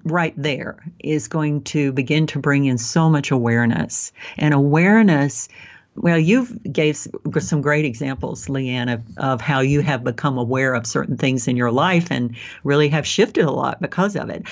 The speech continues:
Awareness is curative. So can, when we can become, begin to get aware just of what's going on, then from there you can decide,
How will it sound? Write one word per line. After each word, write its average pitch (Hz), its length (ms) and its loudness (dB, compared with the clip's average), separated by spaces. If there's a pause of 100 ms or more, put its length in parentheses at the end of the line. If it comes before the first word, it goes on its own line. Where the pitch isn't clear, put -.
(240)
Awareness 180 560 0
is 165 120 -4
curative. 123 800 -6 (240)
So 170 240 2
can, 165 220 -2
when 160 260 4
we 185 140 4
can 208 220 4
become, 170 480 2 (300)
begin 160 320 4
to 160 80 0
get 147 280 0
aware 131 800 0 (360)
just 180 260 -2
of 160 120 -2
what's 156 260 -2
going 139 320 -4
on, 123 400 -4 (240)
then 185 380 4
from 170 300 2
there 147 180 4
you 135 180 0
can 127 160 -6
decide, 123 600 -2